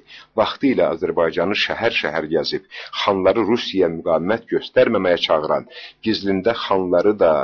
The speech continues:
bir-birinə qarşı qaldıran və bu xidmətlərinə görə erməni patriarxı təyin edilmiş Yosif gedib Üçkilsiyə çatmadan elə yoldaca arzusu gözündə başını yerə qoymuşdu. Ömər xan dərdindən ölmüşdüsə,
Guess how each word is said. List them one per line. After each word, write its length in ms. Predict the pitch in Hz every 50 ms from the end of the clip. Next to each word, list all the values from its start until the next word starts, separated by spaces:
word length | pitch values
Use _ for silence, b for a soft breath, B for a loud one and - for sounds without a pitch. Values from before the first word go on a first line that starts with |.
| 65 64 -
bir-birinə 480 | - 117 113 98 95 78 82 85 82 78
qarşı 320 | 80 78 76 - - 90
qaldıran 560 | 80 82 78 76 73 - 80 78 65 - - B B B B
və 120 | - 90 87
bu 140 | 113 127 127
xidmətlərinə 640 | - 107 92 92 87 - - 92 87 85 98 113 113
görə 240 | 107 98 87 87 82 -
erməni 400 | - 98 90 92 98 101 117 117
patriarxı 640 | - 104 87 - - 98 90 85 80 - - 95 -
təyin 240 | - 80 80 85 82
edilmiş 480 | 82 80 80 78 76 78 78 - -
Yosif 480 | - 85 101 120 131 127 - 135 131 135 - B B B B B
gedib 420 | - 90 92 90 90 120 127 123
Üçkilsiyə 640 | - - - - - - 90 80 - - 98 92 92
çatmadan 720 | 92 - - 78 - - 80 78 78 82 107 120 139 147 - B B B B
elə 260 | - 90 90 87 85
yoldaca 560 | 85 85 82 80 80 98 139 139 139 123 -
arzusu 480 | - 85 80 73 76 - - - 139 123
gözündə 480 | 98 85 76 78 80 76 71 73 85
başını 400 | 90 - 71 - - - - 78
yerə 240 | 71 69 69 64 65
qoymuşdu. 560 | - 62 58 55 50 50 - - - - - - B B B B B
Ömər 340 | B 95 101 113 131 139 131
xan 400 | - - - 107 101 104 107 120 -
dərdindən 680 | - - 92 90 87 90 80 90 90 87 92 104 107 98
ölmüşdüsə, 800 | 80 73 71 69 73 - - - - - - - 90 90 113